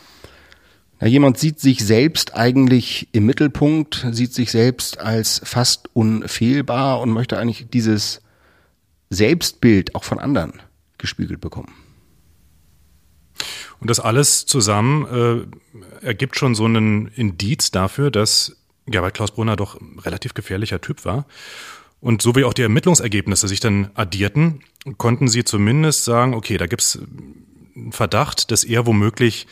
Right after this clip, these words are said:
Speaker 2: auch diesen jungen Mann, also Jan Mirko L., dass er sich an dem gerächt haben könnte für eben diese verschmähte Liebe.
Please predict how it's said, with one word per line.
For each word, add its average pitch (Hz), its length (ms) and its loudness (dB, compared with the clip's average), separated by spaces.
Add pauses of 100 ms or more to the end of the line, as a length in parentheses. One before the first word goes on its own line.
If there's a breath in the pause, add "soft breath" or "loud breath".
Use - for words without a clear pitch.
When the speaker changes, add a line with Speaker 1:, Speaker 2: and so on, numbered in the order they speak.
(220 loud breath)
Speaker 2:
auch - 120 -8
diesen 113 220 0
jungen 107 220 4
Mann, 113 260 4
also 92 180 -4
Jan 98 200 2
Mirko 107 260 0
L., 107 240 -4
dass 110 140 -2
er 104 40 -2
sich 104 160 -6
an 104 60 -4
dem 117 340 -2
gerächt 110 360 -4
haben 76 240 -4
könnte 76 360 -8
für - 220 -4
eben 107 220 -2
diese 104 160 -4
verschmähte 98 440 -4
Liebe. 101 360 0